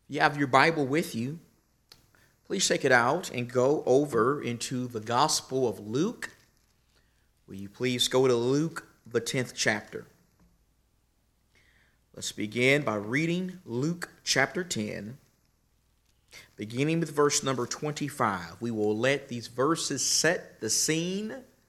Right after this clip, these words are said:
for everything we want to talk about in this particular Bible study video as we consider,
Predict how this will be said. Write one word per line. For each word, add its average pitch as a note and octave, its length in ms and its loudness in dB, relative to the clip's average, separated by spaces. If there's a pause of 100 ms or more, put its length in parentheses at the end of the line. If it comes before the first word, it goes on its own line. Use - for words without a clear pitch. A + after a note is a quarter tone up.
(920)
for A2 160 0
everything D#3+ 440 2
we D#3+ 100 0
want D#3 220 -2
to D3+ 80 -10
talk D3 220 -4
about B2+ 300 0
in A#2+ 160 -6
this A2+ 320 -4
particular A#2 580 -4
Bible A2 400 -2
study A2 340 -2
video G#2 600 -4
as G2+ 240 -6
we A#2+ 240 -6
consider, D#3 800 -4